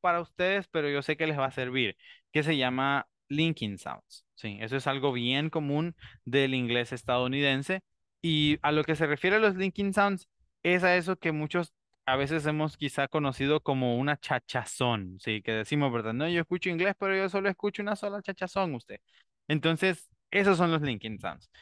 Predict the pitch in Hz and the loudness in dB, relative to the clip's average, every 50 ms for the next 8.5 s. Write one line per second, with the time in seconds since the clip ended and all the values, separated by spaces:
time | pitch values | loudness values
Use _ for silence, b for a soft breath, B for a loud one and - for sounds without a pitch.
0 | b b - 151 156 135 - - 175 180 185 - 208 208 202 190 170 - 151 135 | b b 0 0 0 2 2 2 2 2 4 4 4 4 6 4 2 2 0 -2
1 | 123 - 120 110 107 113 131 143 143 160 156 160 165 170 175 180 180 180 202 208 | 0 2 0 0 2 2 0 0 0 2 2 4 4 4 4 2 2 2 2 2
2 | 196 _ _ _ _ _ _ _ - 151 151 156 156 156 156 160 - _ _ _ | 0 _ _ _ _ _ _ _ 2 4 6 6 6 6 4 2 0 _ _ _
3 | 147 147 139 156 165 175 180 180 170 170 175 170 170 170 170 170 170 170 170 165 | -10 -6 -2 0 0 2 4 4 4 4 4 2 0 0 0 0 -2 -2 0 0
4 | 156 - - 170 151 151 160 156 - 156 147 143 131 131 123 123 127 131 117 123 | -2 -2 0 0 2 2 0 0 -2 -4 -4 -4 -4 -4 -2 0 0 -2 0 0
5 | 120 117 117 113 113 117 117 113 107 101 101 101 98 95 95 90 - - _ _ | 2 2 2 0 0 0 -2 0 0 0 0 -2 -4 -6 -8 -10 -12 -12 _ _
6 | _ _ _ _ _ - - 117 107 107 - _ _ _ - 135 135 131 - 127 | _ _ _ _ _ -10 -8 -8 -8 -8 -12 _ _ _ -4 -2 -2 0 0 -2
7 | 131 127 - 156 151 147 165 165 151 156 151 151 156 147 147 120 135 143 156 160 | -4 -2 0 -2 -2 0 0 -2 0 2 2 2 2 2 2 2 2 2 0 0
8 | 151 156 151 160 156 143 120 - _ - | 0 0 0 2 2 2 0 -2 _ -20